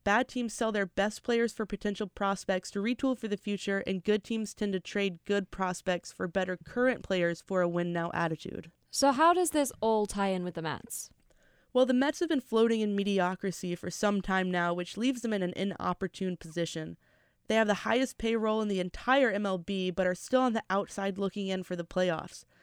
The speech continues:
Speaker 1: Fans aren't sure if the team will trade great players for prospects or try and turn the season around now with better players. Whichever route they go, it's a hope for the Mets to start playing up to their potential to win games.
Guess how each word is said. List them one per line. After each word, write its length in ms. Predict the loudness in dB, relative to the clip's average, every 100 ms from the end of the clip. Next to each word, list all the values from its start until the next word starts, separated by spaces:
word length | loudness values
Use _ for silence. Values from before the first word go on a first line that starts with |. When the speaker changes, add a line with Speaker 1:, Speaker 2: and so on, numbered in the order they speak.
| _ _
Speaker 1:
Fans 300 | 0 0 0
aren't 160 | -2
sure 200 | 0 2
if 80 | 2
the 120 | 0
team 260 | -4 -4 -2
will 80 | -2
trade 300 | -2 -4 -2
great 280 | -2 -2
players 380 | -4 -2 -2 -2
for 140 | -6 -4
prospects 640 | 2 2 2 0 0 -4 -2
or 160 | 0
try 200 | 2 2
and 140 | 2 0
turn 200 | -2 -2
the 60 |
season 360 | -4 -2 0 0
around 340 | 0 0 0
now 260 | 0 2 2
with 220 | 0 -4
better 240 | -4 -4 -4
players. 540 | -2 -2 -2 -8 -14 _ _ -20 -6
Whichever 360 | 0 4 4 4
route 220 | 2 2
they 140 | -2
go, 380 | 2 2 4 2
it's 180 | -4 -4
a 80 | -4
hope 280 | -2 -4 0
for 120 | 0
the 120 | 0
Mets 380 | 0 -2 -2 -6
to 80 | -8
start 260 | -2 -2 -2
playing 280 | -2 -2 -2
up 140 | -2 0
to 80 |
their 160 | 0 0
potential 540 | -4 -4 -6 -4 -4
to 160 | -4 -4
win 220 | -2 -2
games. 480 | -4 -6 -8 -12